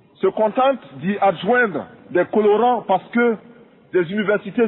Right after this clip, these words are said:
européennes dont ils sont les produits, ils n'ont ramené souvent que leur diplôme et le velours des adjectifs ou des superlatifs. Il est nécessaire,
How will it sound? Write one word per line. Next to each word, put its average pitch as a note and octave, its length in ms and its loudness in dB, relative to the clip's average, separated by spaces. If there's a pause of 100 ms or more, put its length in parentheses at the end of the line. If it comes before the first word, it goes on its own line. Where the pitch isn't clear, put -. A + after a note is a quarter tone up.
européennes F#3+ 680 0 (840)
dont G3+ 320 0
ils D#3+ 100 -8
sont G3 200 0
les D3+ 120 0
produits, G#3 480 0 (540)
ils D#3+ 100 -2
n'ont A#3+ 260 2
ramené A3 340 0 (120)
souvent F#3 480 -2 (800)
que F#3 80 0
leur F#3+ 340 2
diplôme G#3 540 -2 (580)
et A#3+ 180 4
le F#3 160 0
velours G3 400 0
des D3+ 220 -2
adjectifs E3+ 640 -2 (840)
ou C#4 200 2
des F#3 140 0
superlatifs. D3+ 680 -4 (1700)
Il D3+ 80 -4
est E3 80 0
nécessaire, D#3+ 600 -4